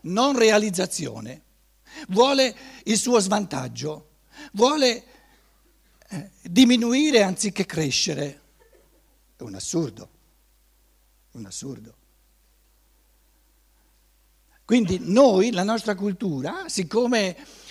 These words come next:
siccome nel passato, nell'umanità, qui, qui il presente, no? Il presente è come una cesura sempre.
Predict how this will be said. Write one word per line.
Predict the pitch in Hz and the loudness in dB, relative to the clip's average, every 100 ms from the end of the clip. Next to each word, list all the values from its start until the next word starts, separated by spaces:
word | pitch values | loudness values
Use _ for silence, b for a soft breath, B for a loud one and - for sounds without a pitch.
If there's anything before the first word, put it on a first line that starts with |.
| B | B
siccome | - 175 - 226 190 | -6 0 4 6 6
nel | 190 233 | 2 2
passato, | 190 190 - 180 123 117 117 117 | 2 2 2 2 -2 -4 -6 -4
nell'umanità, | 147 151 151 147 143 110 87 - _ _ _ b b b b b b | -2 0 0 -2 -4 -6 -8 -16 _ _ _ b b b b b b
qui, | - 165 143 127 | -12 -8 -8 -8
qui | 160 | -10
il | 135 120 | -10 -10
presente, | 147 131 139 87 90 | -10 -8 -10 -12 -16
no? | 120 190 165 | -14 -12 -14
Il | - | -16
presente | 139 139 170 143 | -12 -10 -10 -10
è | |
come | 143 139 | -10 -10
una | 135 135 | -8 -10
cesura | - 127 170 156 120 | -10 -10 -8 -8 -8
sempre. | 139 87 - | -10 -14 -18